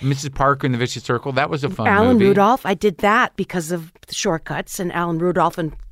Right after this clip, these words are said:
Speaker 2: and
Speaker 1: Alan Rudolph, smart writer.
Speaker 2: Yeah.
Speaker 1: Right.
Speaker 2: And director and, like, an Altman guy.
Speaker 1: Right, he did Choose Me with the Carradine.
Speaker 2: Exactly, remember?
Speaker 1: Yeah.
Speaker 2: Choose Me was such a special movie back then.
Speaker 1: Yeah, and he was like an Altman guy. Right, that's right.
Speaker 2: Exactly, and they were
Speaker 1: Yeah.
Speaker 2: very close.
Speaker 1: Right.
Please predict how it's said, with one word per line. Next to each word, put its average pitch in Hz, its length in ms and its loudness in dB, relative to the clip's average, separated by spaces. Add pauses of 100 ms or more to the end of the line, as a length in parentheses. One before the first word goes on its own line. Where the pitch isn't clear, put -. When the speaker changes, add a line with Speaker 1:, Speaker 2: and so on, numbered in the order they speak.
(120)
Speaker 2:
and 160 320 -8 (340)
Speaker 1:
Alan 113 320 -4
Rudolph, 101 360 0
smart 98 460 -4 (440)
writer. 92 480 -6
Speaker 2:
Yeah. 175 500 -2 (300)
Speaker 1:
Right. 254 280 -10
Speaker 2:
And 240 180 4
director 254 420 -2
and, 196 200 -2 (160)
like, 233 180 0
an 294 80 2
Altman 240 300 0
guy. 107 320 -6 (520)
Speaker 1:
Right, 147 240 -2
he 139 140 0
did 143 240 2
Choose 147 420 0
Me 139 220 4
with 117 160 2
the - 80 -2
Carradine. 131 340 4
Speaker 2:
Exactly, 214 600 2
remember? 254 580 2
Speaker 1:
Yeah. 98 400 0
Speaker 2:
Choose 262 340 2
Me 254 140 4
was 190 160 -2
such - 260 -8
a 220 60 -8
special 226 340 -4
movie 202 320 0
back 117 220 0
then. 143 100 0 (240)
Speaker 1:
Yeah, 127 300 0
and 113 240 -2
he 151 80 0
was 165 180 -2
like 175 200 2
an 160 80 4
Altman 139 420 2
guy. 90 100 0
Right, 98 260 2
that's 104 240 -2
right. 104 80 0
Speaker 2:
Exactly, 120 400 0
and 196 60 2
they 208 60 4
were 208 80 4
Speaker 1:
Yeah. 185 80 4
Speaker 2:
very 233 200 4
close. 170 460 -4
Speaker 1:
Right. 95 340 2